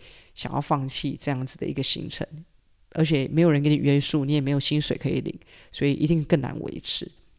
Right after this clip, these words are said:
所以我个人觉得你要动起来，不见得要有一个完整的运动时间，最简单的方式就是走路。那每天呢，除了至少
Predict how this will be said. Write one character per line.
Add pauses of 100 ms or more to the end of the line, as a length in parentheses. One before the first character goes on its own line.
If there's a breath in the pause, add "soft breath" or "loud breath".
(160)
所
以
我
个
人
觉
得 (360 loud breath)
你
要
动
起
来，
不
见
得
要
有
一
个
完
整
的
运
动
时
间， (920 loud breath)
最
简
单
的
方
式
就
是
走
路。 (560 loud breath)
那
每
天
呢，
除
了
至
少